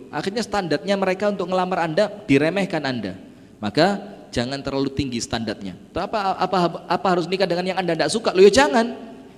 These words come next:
Loh, tidak suka kok nikah. Cari yang Anda suka dan turunkan standarnya. Jangan terlalu. Masya Allah. Assalamualaikum Ustadz. Waalaikumsalam. Semoga selalu dalam lindungan Allah.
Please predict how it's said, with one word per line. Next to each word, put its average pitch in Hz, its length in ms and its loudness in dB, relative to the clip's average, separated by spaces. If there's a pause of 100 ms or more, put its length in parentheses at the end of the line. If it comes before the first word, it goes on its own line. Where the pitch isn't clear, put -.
(280)
Loh, 180 80 0
tidak 185 160 0
suka 233 240 0
kok 190 160 0
nikah. 151 320 -2 (400)
Cari 202 240 0
yang 185 80 -2
Anda 156 160 0
suka 135 400 -2 (560)
dan 127 400 0
turunkan 156 480 0
standarnya. 107 800 -6
Jangan 123 320 -4
terlalu. 110 320 -2 (400)
Masya 95 480 -14
Allah. 98 160 -20 (4000)
Assalamualaikum 170 640 0
Ustadz. 131 320 -4
Waalaikumsalam. 139 800 -2
Semoga 165 320 -2
selalu 175 240 0
dalam 147 240 2
lindungan 131 320 0
Allah. 113 320 -2